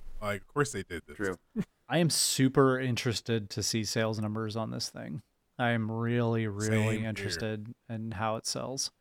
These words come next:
Speaker 1: Yeah.
Speaker 3: Because it is not expensive, right? Like, I thought it was more, really. Like, I thought it was gonna be more, to be honest, but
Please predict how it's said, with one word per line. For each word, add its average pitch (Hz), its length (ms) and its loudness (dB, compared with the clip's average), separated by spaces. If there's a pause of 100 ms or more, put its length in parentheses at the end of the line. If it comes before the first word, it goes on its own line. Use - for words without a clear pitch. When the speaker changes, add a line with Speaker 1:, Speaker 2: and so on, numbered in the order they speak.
Speaker 1:
Yeah. 92 320 -2
Speaker 3:
Because 165 220 4
it 269 100 12
is 120 160 8
not 135 380 10
expensive, 123 680 -2 (300)
right? 120 420 2
Like, 123 320 2 (520)
I 202 140 12
thought 247 220 12
it 151 80 8
was 135 160 8
more, 120 640 4 (160)
really. 120 420 4
Like, 113 220 0
I 160 120 12
thought 185 200 12
it 147 60 10
was 123 120 4
gonna 123 180 8
be 110 140 2
more, 104 400 -2 (340)
to - 80 -4
be 117 100 4
honest, 113 380 0
but 127 180 4